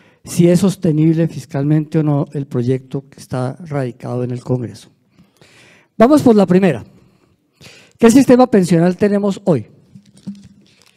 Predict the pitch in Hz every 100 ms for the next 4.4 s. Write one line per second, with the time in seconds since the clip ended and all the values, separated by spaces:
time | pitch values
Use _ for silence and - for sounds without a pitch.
0 | _ _ _ _ _ _ _ _ _ _
1 | _ _ - 160 165 175 190 208 196 -
2 | - - _ _ - 185 185 196 202 196
3 | 202 202 _ _ _ - 190 185 165 180
4 | 180 196 165 127